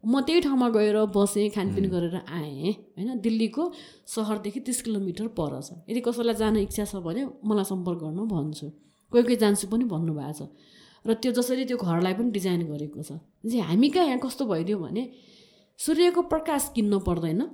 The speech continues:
Speaker 1: तर घरको डिजाइनहरू कस्तो छ भने जाडोमा घाम आउँदैन, गर्मीमा हावा आउँदैन। नेपालको घरको आर्किटेक्चर डिजाइन कि,
Speaker 2: मह्म।
Speaker 1: मतलब, totally इन्जिनियरिङ गलत कामहरू क्या।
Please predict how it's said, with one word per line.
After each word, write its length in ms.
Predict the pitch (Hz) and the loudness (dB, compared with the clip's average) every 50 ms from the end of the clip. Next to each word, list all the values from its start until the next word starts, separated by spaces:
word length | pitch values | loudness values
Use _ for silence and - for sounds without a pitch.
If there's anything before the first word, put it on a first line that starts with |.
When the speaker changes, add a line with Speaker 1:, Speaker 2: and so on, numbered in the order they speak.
| - - - _ _ _ _ _ _ _ _ _ _ _ _ _ _ _ - - _ _ 247 | -12 -20 -20 _ _ _ _ _ _ _ _ _ _ _ _ _ _ _ -20 -20 _ _ 0
Speaker 1:
तर 400 | 269 233 214 247 302 - - - - - - _ _ _ _ | 0 2 2 0 0 -4 -10 -18 -20 -20 -20 _ _ _ _
घरको 260 | - 208 - 208 311 349 | -2 -2 0 2 2 6
डिजाइनहरू 500 | 311 359 330 339 339 339 254 202 196 208 | 6 6 8 8 6 6 6 6 4 4
कस्तो 300 | - 262 247 - 254 262 | 2 0 -2 -2 -4 -2
छ 100 | 254 240 | 0 0
भने 560 | 220 208 165 147 165 214 294 269 294 - - - - - _ _ | 2 2 2 0 0 0 -2 -2 -4 -6 -14 -20 -20 -20 _ _
जाडोमा 560 | - 190 185 262 262 302 330 339 339 320 277 220 | -10 -4 -2 2 2 4 6 6 6 6 4 2
घाम 360 | 180 - 208 196 202 202 208 | 2 0 -2 2 6 8 8
आउँदैन, 360 | 202 196 180 190 180 180 180 | 8 8 6 4 2 2 2
गर्मीमा 680 | 190 196 196 202 190 196 247 269 269 269 269 254 254 262 | 0 -4 -8 -8 0 4 6 6 8 6 6 4 4 2
हावा 300 | 208 170 180 175 180 170 | 2 2 4 4 4 4
आउँदैन। 420 | 165 165 165 165 160 139 143 151 - - _ _ | 2 0 -4 -6 -6 -8 -10 -10 -12 -16 _ _
नेपालको 480 | 214 208 - 220 196 190 - 202 190 175 | -4 -2 0 0 0 0 -2 -4 -6 -6
घरको 400 | 180 - 170 156 160 160 - - | -6 -8 -6 -6 -6 -6 -6 -6
आर्किटेक्चर 580 | - 185 175 - 165 - 170 156 - - 156 | -6 -6 -8 -8 -10 -10 -10 -12 -12 -14 -14
डिजाइन 380 | 151 151 - - - 139 139 - - - | -14 -14 -16 -16 -16 -16 -14 -14 -16 -16
कि, 80 | - 131 | -10 -8
Speaker 2:
मह्म। 560 | 123 110 - - 107 110 110 208 214 202 254 | -6 -6 -6 -6 -8 -10 -10 -10 -6 -2 -2
Speaker 1:
मतलब, 400 | 262 240 262 262 - - - - | 2 2 2 0 0 -6 -10 -2
totally 340 | - 302 311 311 330 320 311 | 0 0 2 4 4 4 4
इन्जिनियरिङ 520 | 254 254 240 233 226 220 202 196 196 190 | 4 4 4 4 6 4 4 4 2 0
गलत 340 | 180 185 175 165 165 165 - | 0 0 0 0 0 -4 -8
कामहरू 400 | - 143 139 131 104 107 113 147 | -12 -12 -12 -12 -12 -14 -14 -12
क्या। 160 | 156 214 240 | -10 -10 -10